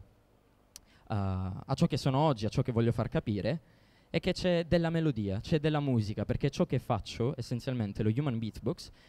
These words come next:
è musica. E farlo capire a mia nonna, beh, ce n'è voluto un po', però alla fine ci sono riuscito ed è stato davvero un risultato notevole. Tanto che, appunto, eh, dopo l'esperienza del TEDx Cesena, ho, ho aderito a, ad altri vari eventi, come il TEDx Youth di Roma,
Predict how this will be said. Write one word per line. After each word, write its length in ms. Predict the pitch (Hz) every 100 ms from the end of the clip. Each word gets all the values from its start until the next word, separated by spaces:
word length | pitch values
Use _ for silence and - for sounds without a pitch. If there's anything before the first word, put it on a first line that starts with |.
| -
è 100 | 180
musica. 480 | 160 113 98 92 85 - _ _
E 100 | -
farlo 240 | - 214 196
capire 260 | 185 202
a 60 | 202
mia 80 | 214
nonna, 260 | 240 202
beh, 200 | 170 170
ce 100 | -
n'è 100 | 175
voluto 400 | 175 180 160 127
un 160 | 113 104
po', 220 | - 95 92 - _ _ _ _
però 220 | - 233 135
alla 140 | 147
fine 200 | 151 143
ci 140 | -
sono 180 | 120 117
riuscito 500 | 110 98 - 95 95
ed 140 | 98 123
è 40 |
stato 260 | - 147 135
davvero 420 | 135 147 147 127
un 100 | 110
risultato 680 | 113 117 113 123 131 117 113
notevole. 520 | - 113 110 98 101 98 - - - -
Tanto 260 | 214 262
che, 120 | 247
appunto, 560 | 175 147 190 190 151 131 - - - _ _ _ _ -
eh, 260 | 135 113 107
dopo 200 | 170 185
l'esperienza 460 | 165 165 160 -
del 100 | 123
TEDx 320 | 135 123 -
Cesena, 500 | - 208 143 120 156 - _ _ _
ho, 120 | -
ho 240 | 143 143 139
aderito 520 | 135 175 147 143 143
a, 400 | 113 110 107 104
ad 160 | 123 131
altri 200 | 143 113
vari 180 | 117
eventi, 280 | 131 160 127
come 220 | 127 120
il 40 | 101
TEDx 340 | - 123 -
Youth 220 | 127 120 113
di 100 | 117
Roma, 400 | 139 151 139